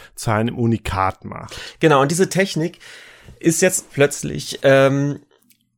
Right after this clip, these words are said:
Speaker 2: wichtig, weil es jetzt, ähm, die Möglichkeit gibt, eben doch digitale, immaterielle Kunstwerke als eben Unikat und als Original festzuschreiben,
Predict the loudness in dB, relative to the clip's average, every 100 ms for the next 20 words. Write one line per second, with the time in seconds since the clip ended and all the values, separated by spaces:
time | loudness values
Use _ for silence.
0 | _ -2 0 0 -2 -2 -2 0 4 4
1 | 4 2 0 -4 -8 -6 -4 -2 -4 -6
2 | -12 -2 2 2 2 -2 -4 -2 0 -2
3 | -4 -4 -2 -4 -4 -8 -8 -6 -4 -4
4 | -4 -2 -4 -8 -18 _ _ -6 -4 -4
5 | -2 -2 0 -2 -2 -6 -14 -14 -14 -14
6 | -4 -2 0 -2 -4 -4 -4 -6 -6 -6
7 | -6 -4 -2 -2 -4 -4 -4 -6 -12 _
8 | _ _ _ _ 0 2 2 0 -4 -2
9 | 0 0 -2 -2 -2 -4 -4 0 0 -2
10 | -6 -12 -4 -2 -2 -8 -4 -2 -2 -4
11 | -2 -2 -2 -4 0 0 0 -2 -6 -12
12 | _ _ _ _ _ _ _ -4 -4 -4
13 | -6 -6 -8 -8 -12